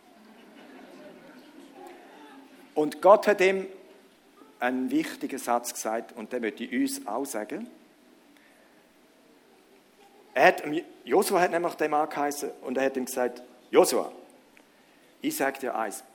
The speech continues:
bist mutig und entschlossen." Entschlossen. Lass dich nicht einschüchtern und du musst nicht Angst haben, auch wenn's da Grund gibt.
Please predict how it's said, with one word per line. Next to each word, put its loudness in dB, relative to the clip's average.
bist -2
mutig 6
und 2
entschlossen." 0
Entschlossen. -2
Lass 8
dich 4
nicht 10
einschüchtern 4
und 2
du 4
musst 6
nicht 6
Angst 4
haben, 2
auch 4
wenn's 4
da 6
Grund 2
gibt. -2